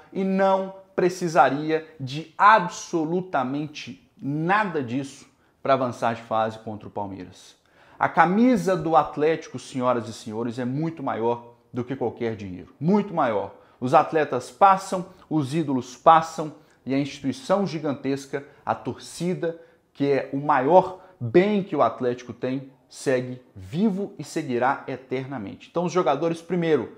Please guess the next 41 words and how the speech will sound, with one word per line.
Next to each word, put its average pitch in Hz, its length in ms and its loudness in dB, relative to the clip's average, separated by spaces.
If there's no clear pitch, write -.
vão 151 200 0
ter 165 140 0
amor 143 340 2
a - 20 4
essa 139 220 -2
camisa, 127 440 0
porque 127 640 -4
não 147 200 2
é 160 80 6
qualquer 151 360 2
atleta 131 420 0
que - 80 -14
pode 127 240 0
jogar 120 200 2
aqui 120 140 -6
no 120 120 -4
Galo, 113 240 4
não. 98 220 -8
Quanto 277 380 8
vale 202 560 8
a 180 100 8
classificação 190 1120 4
se - 180 -6
o 190 60 10
Atlético 170 480 4
passa 185 500 4
de 156 140 -4
fase 151 460 2
na 139 160 2
Taça 143 380 2
Libertadores 135 560 0
da 143 80 4
América, 117 380 -2
tá? 139 320 2
Se - 120 2
o 214 40 10
Atlético 208 480 8
avançar 208 640 8
contra 202 280 0
o - 40 2
Palmeiras, 180 720 4